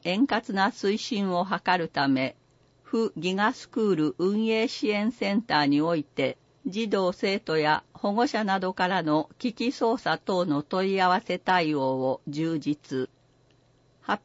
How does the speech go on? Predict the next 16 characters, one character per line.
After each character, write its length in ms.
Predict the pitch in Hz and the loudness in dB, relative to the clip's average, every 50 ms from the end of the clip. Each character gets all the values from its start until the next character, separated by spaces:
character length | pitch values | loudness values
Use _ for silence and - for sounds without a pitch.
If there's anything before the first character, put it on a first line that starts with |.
| _ | _
百 260 | - 220 226 - 214 220 | -2 -2 0 0 -2 -2
八 360 | 233 190 202 - - 196 180 | -2 -2 -2 -2 -4 -4 -4
十 220 | 175 180 175 180 | -2 -2 -2 -2
八 340 | 190 - 170 - - - 175 | -4 -4 -4 -4 -4 -4 -2
万 400 | 175 170 160 156 156 151 147 147 | 0 0 2 2 2 2 2 2
円。 340 | 143 135 135 131 123 147 - _ _ _ _ _ _ _ _ _ _ _ _ _ _ _ _ _ _ _ _ _ _ _ _ _ _ _ _ _ _ _ _ _ _ _ | 2 0 -2 -2 -4 -6 -10 _ _ _ _ _ _ _ _ _ _ _ _ _ _ _ _ _ _ _ _ _ _ _ _ _ _ _ _ _ _ _ _ _ _ _
こ 160 | - 214 208 | -2 0 2
ん 120 | 240 247 233 | 2 2 2
な 160 | 226 226 269 | 2 0 0
取 240 | - 208 196 190 190 | 0 0 0 0 -2
り 60 | 190 | -2
組 280 | - - 170 160 160 | -2 -4 -2 0 0
み 60 | 160 151 | 0 2
も。 260 | 147 139 135 123 - _ _ _ _ _ _ _ _ _ _ _ _ _ _ _ _ _ _ _ _ _ _ | 2 0 0 -2 -6 _ _ _ _ _ _ _ _ _ _ _ _ _ _ _ _ _ _ _ _ _ _
夏 200 | - 202 214 240 - - | -2 -2 -2 -2 -4 -6
季 260 | - 165 160 151 - | -4 -2 -2 -2 -4